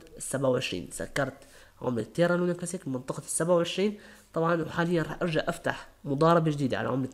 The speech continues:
تيرا لونا كلاسيك عند الموفينج افريج ميتين عند منطقة ما بين الثلاثة وعشرين ونصف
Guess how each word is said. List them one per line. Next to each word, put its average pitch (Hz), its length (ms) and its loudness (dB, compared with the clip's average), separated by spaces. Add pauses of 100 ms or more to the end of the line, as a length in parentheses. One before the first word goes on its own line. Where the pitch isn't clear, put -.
تيرا 175 240 4
لونا 180 160 2
كلاسيك 190 360 -4 (320)
عند 160 220 2
الموفينج 147 320 2
افريج 135 340 2
ميتين 185 420 2 (160)
عند 170 100 -2
منطقة 156 340 -2
ما 117 60 -2
بين 139 180 0
الثلاثة 147 380 0
وعشرين 170 360 0 (120)
ونصف 180 440 -2